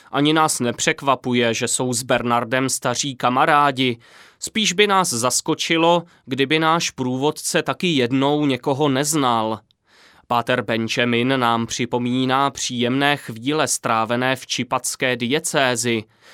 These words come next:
Přes černou košili s kolárkem totiž má ještě jednu,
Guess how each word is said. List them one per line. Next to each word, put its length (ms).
Přes 320
černou 480
košili 440
s 120
kolárkem 800
totiž 380
má 220
ještě 380
jednu, 520